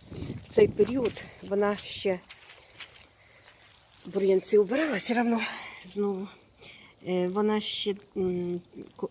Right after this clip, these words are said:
е, корені у неї поверхневі, тому її треба підтримати.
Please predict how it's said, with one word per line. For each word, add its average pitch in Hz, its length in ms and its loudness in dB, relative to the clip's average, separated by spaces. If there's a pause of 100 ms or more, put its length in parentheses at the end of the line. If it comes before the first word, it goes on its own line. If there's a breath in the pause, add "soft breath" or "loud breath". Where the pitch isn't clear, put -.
е, 175 280 0
корені 185 420 4
у 190 160 0
неї 185 340 4
поверхневі, 185 880 -4 (420 loud breath)
тому 190 240 2
її 190 320 -2
треба 185 440 -2 (680 loud breath)
підтримати. 170 840 2